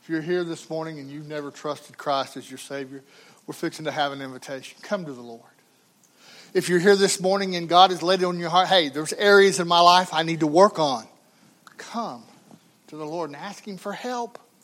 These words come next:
for strength. I know when we got saved, the Holy Spirit indwelt us, right? The Bible tells us that when we get saved, the Holy Spirit comes to our heart and indwells us.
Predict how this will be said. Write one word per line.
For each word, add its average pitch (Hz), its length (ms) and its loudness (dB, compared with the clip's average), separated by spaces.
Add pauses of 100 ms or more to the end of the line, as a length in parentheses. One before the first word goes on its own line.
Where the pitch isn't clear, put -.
(360)
for - 140 -12
strength. 226 540 -10 (4000)
I 196 140 -6
know 190 260 -4
when 151 200 -12
we 160 80 -10
got 147 220 -2
saved, 151 260 -6
the 135 60 -10
Holy 139 240 -8
Spirit 139 340 -10
indwelt 131 400 -12
us, - 220 -20
right? 151 240 -2 (960)
The - 60 -20
Bible 151 260 0
tells 196 320 0
us 135 140 -10
that 135 140 -2
when 135 100 -12
we 139 40 -14
get 160 160 -6
saved, 170 220 -4
the 151 60 -8
Holy 160 180 -4
Spirit 170 320 -12
comes 160 320 -16 (440)
to 151 80 -8
our 143 80 -2
heart 151 240 -4
and 147 260 -10
indwells 156 360 -2
us. - 420 -16